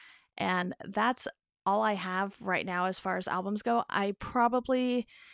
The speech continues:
will listen to a few more things in the next week or so here because we're recording this. It's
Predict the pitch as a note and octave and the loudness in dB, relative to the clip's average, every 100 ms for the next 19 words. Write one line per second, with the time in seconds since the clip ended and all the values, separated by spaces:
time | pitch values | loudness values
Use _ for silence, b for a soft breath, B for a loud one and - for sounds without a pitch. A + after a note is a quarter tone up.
0 | b b G3+ G#3 G3+ G3 G#3 G3+ F#3+ - | b b 2 4 4 2 0 2 0 0
1 | G#3 G3 F#3+ F#3 F#3+ G3 G3 F#3+ F#3+ F#3 | 0 2 0 0 -4 -4 -2 -4 -4 -4
2 | - F#3 F#3 F#3+ G3 F#3+ F#3+ F#3 F#3 F3+ | -4 -4 -2 -2 -2 -2 -2 -2 -2 -4
3 | F3+ G3 G3 G3+ B3 B3 B3 A#3+ A3+ - | -2 -2 -2 0 2 2 2 2 0 -2
4 | - F#3+ - - | -4 -4 -2 -6